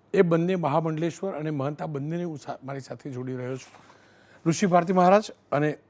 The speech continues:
હરિહરાનંદજી બંને જોડાયા છે. શરૂઆત કરી દઈએ ઋષિ ભારતી મહારાજ પાસેથી જ.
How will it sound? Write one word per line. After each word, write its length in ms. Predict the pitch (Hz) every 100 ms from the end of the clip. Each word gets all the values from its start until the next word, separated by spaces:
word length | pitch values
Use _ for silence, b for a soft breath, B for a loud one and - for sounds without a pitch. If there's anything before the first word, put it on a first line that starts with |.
| -
હરિહરાનંદજી 680 | 147 160 151 151 147 143
બંને 300 | 165 135 147
જોડાયા 320 | 131 117 110 110
છે. 180 | - - b b b _
શરૂઆત 500 | - 202 226 233 -
કરી 160 | 214
દઈએ 300 | 202 208 226
ઋષિ 240 | 214 160 190
ભારતી 300 | 165 151 170
મહારાજ 300 | 151 135 135
પાસેથી 480 | - 123 - 117 _
જ. 60 | _